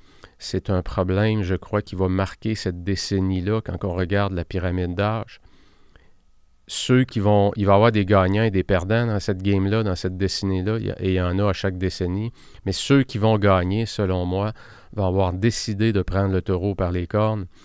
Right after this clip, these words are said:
et de faire, euh, de la rétention, du développement de leur personnel, vraiment une grosse activité stratégique, d'avoir des initiatives concrètes, euh, qui s'étendent à tous les niveaux dans l'organisation.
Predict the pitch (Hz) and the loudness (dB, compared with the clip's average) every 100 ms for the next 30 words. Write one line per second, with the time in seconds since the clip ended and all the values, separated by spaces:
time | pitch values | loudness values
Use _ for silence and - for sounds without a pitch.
0 | - - - - 98 95 92 - 113 113 | -20 -20 -10 0 2 2 0 4 6 6
1 | 110 90 - - - _ - - 95 95 | 4 0 -6 -20 -20 _ -14 -10 -2 0
2 | 90 104 117 117 104 95 - 107 110 104 | 2 4 4 4 4 0 -2 0 0 -2
3 | - 101 117 107 107 95 107 110 95 90 | -8 0 2 6 4 2 0 0 0 -2
4 | 90 - - 87 92 104 98 87 92 92 | -4 -6 -4 -2 0 -2 -2 -4 -2 -2
5 | 101 95 87 95 104 117 110 - 90 - | -2 -2 -4 -2 0 2 0 -4 -8 -8
6 | - 85 - 101 - 98 85 90 85 101 | -10 -8 -4 -4 -4 -6 -4 -4 -2 -4
7 | - - - _ _ _ _ _ - - | -6 -12 -20 _ _ _ _ _ -14 -2
8 | 98 101 107 98 95 107 110 - 107 98 | 0 4 4 2 2 2 0 0 0 0
9 | - 117 107 - 120 113 - 110 - - | -2 -4 -4 -2 0 0 -2 -4 -4 -10
10 | - - - - - 92 90 90 - - | -20 -20 -20 -10 -4 0 0 -2 -6 -6
11 | 104 - 107 - 117 117 101 92 - 147 | -4 0 0 4 4 4 2 -2 -4 -2
12 | 139 120 101 98 92 101 107 95 90 85 | 2 4 4 2 0 0 0 0 -2 -2
13 | 87 87 87 87 82 - - | -2 -2 -2 -4 -6 -8 -12